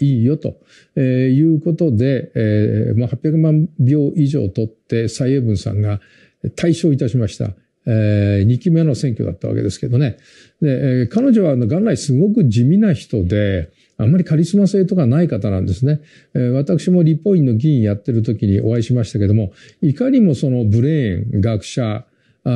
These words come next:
ー、という感じで、政治家という感じではなかった方なんですけども、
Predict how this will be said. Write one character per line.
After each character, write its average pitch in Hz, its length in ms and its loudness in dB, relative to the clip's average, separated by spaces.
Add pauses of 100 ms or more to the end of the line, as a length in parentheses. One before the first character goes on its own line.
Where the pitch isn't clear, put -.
(120)
ー、 - 20 0
と 165 100 0
い 147 120 4
う 147 100 0
感 143 180 0
じ 131 80 2
で、 123 80 0
政 180 420 0
治 196 80 0
家 202 140 -2
と 185 160 0
い 180 120 2
う 170 120 2
感 151 240 0
じ 139 100 2
で 147 80 0
は 110 120 0
な 117 160 2
か 143 100 0
っ 98 80 -8
た 101 100 -6
方 92 220 -2
な 95 120 -2
ん 98 40 -2
で 101 80 -2
す - 80 -10
け - 80 -6
ど 107 80 -2
も、 95 100 0